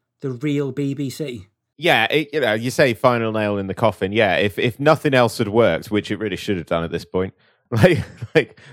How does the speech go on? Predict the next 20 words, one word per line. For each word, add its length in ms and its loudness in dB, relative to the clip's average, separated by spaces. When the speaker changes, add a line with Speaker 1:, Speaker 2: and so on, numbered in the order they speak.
Speaker 2:
like, 340 0
like, 220 2
"London 380 4
has 140 0
fallen," 500 4
and 180 -8
you're 100 -8
like, 360 -2
"Well, 280 0
no, 180 -2
this 220 -8
is 140 -14
not 240 -6
the 80 -6
case. 340 -6
This 180 -18
is 80 -16
clearly 400 0
a 60 2
repeat." 540 -4